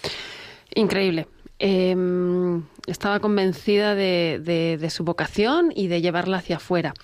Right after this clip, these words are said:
También habla-, hemos visto que, que algunos consideraban a la santa como una adelantada a su época. Era una mujer lectora, escritora y reformadora, siempre coherente con, con su palabra. Y son ra-, rasgos de una mujer muy inteligente y muy capaz,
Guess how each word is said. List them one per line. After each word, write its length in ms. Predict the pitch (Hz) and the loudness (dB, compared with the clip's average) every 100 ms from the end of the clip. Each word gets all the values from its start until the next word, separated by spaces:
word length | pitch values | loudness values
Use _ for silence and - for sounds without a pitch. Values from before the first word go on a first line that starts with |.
| - - - - - _ | -14 -12 -12 -16 -20 _
También 340 | - 220 302 339 | 0 2 4 4
habla-, 280 | 311 277 233 | 2 -2 -2
hemos 460 | 240 220 240 262 | -2 -2 0 0
visto 280 | 285 285 294 | 0 0 -2
que, 520 | 240 208 196 170 160 - | 2 2 4 2 0 -4
que 100 | 185 | -2
algunos 380 | 175 196 226 | 2 2 0
consideraban 540 | - 240 240 214 202 208 | 0 0 2 2 2 2
a 40 | |
la 140 | 190 170 | 0 0
santa 420 | 208 208 214 226 | 0 0 2 0
como 180 | 190 170 | 0 2
una 140 | 196 | 2
adelantada 440 | 202 170 165 175 | 2 0 0 0
a 20 | 208 | 0
su 160 | 170 | -2
época. 400 | 160 - - 143 - - - | -4 -2 -6 -6 -10 -18 -6
Era 120 | 196 | 0
una 80 | 202 | 2
mujer 240 | 196 180 170 | 2 0 -2
lectora, 500 | 165 - 226 247 262 | -2 -2 0 2 0
escritora 540 | - 185 175 220 277 | -4 -8 -2 0 2
y 40 | |
reformadora, 800 | 285 233 - 175 156 180 202 147 - - - | 0 -2 -2 -2 0 0 0 -2 -10 -20 -18
siempre 560 | - - 240 247 247 233 | -8 0 2 4 2 0
coherente 500 | 208 202 214 226 220 | 2 2 2 0 0
con, 380 | 190 180 175 - | 0 2 0 -2
con 280 | 175 170 165 | -2 -2 -2
su 120 | 156 | -2
palabra. 460 | 170 151 147 143 - - - - | 0 0 0 -2 -8 -18 -20 -6
Y 60 | 196 | 0
son 200 | 226 226 | 2 2
ra-, 220 | 247 254 | 2 0
rasgos 360 | - 233 254 269 | 0 0 2 2
de 60 | |
una 120 | 277 269 | 4 2
mujer 260 | 233 247 | 2 0
muy 180 | 233 240 | 2 2
inteligente 540 | 254 247 220 262 262 | 2 0 0 0 2
y 40 | 247 | 4
muy 180 | 214 220 | 4 2
capaz, 400 | 202 185 170 | 0 0 -2